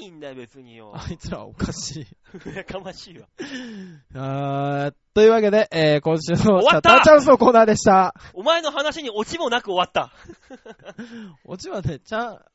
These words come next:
Speaker 2: どっかにあったはずなんですけど、それどころか、藤山歌丸に行っちゃったから仕方ないんだよ。
Speaker 1: <laughs> えー、俺のファッションチェックいいよ、だからもう。
Speaker 2: ね。
Speaker 1: なしで、なしで。
Speaker 2: 載せます。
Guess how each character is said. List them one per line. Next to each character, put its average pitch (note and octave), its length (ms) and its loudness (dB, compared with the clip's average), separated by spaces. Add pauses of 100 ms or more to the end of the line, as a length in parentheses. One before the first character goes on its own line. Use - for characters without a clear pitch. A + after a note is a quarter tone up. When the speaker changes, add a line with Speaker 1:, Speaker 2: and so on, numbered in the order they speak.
(140)
Speaker 2:
ど G3+ 120 -8
っ C#4 40 -16
か - 160 -8
に D3 100 -14
あ D#3 100 -6
っ B3 100 -12
た D4 80 -8
は F3 140 -8
ず D3+ 60 -18
な E3 100 -10
ん D3+ 40 -14
で C#3 60 -16
す - 80 -20
け B2+ 100 -14
ど、 A#2 200 -16
そ - 180 -12
れ A#3+ 380 0
ど B3+ 160 -8
こ A#3+ 80 -6
ろ F#3 120 -6
か、 B2 260 -12 (380)
藤 E3+ 280 -10
山 G#3+ 180 -2
歌 F3+ 240 -2
丸 F#3 220 -2
に F3+ 80 -10
行 E3+ 80 -14
っ - 20 -20
ち - 60 -6
ゃ - 20 -2
っ F3 40 -8
た F#3+ 120 -6
か D3+ 60 -8
ら A#2 80 -8
仕 - 80 -14
方 F3 200 -6
な F3+ 80 -10
い E3+ 60 -12
ん - 20 -16
だ G#2+ 100 -16
よ。 F#2 100 -20 (500)
Speaker 1:
<laughs> - 720 -20
え F3+ 640 -10
ー、 F3+ 80 -10
俺 F3 200 -12
の A3+ 140 -14
フ A3 60 -14
ァ G3+ 140 -14
ッ - 40 -20
シ A3+ 60 -16
ョ A3 60 -20
ン - 20 -20
チ A3 100 -20
ェ G#3+ 60 -20
ッ - 40 -20
ク - 120 -20
い G3 80 -20
い - 20 -20
よ、 G#3 100 -14
だ C#3+ 140 -14
か B2 80 -16
ら A#2+ 100 -16
も A2 520 -20
う。 D#3 40 -20
Speaker 2:
ね。 G#3 240 -8
Speaker 1:
な F3 140 -14
し F3 100 -20
で、 B2+ 120 -18
な D#3+ 100 -20
し - 140 -20
で。 G#2 160 -20
Speaker 2:
載 D#3 100 -16
せ F3+ 80 -10
ま F#3 160 -8
す。 - 320 -20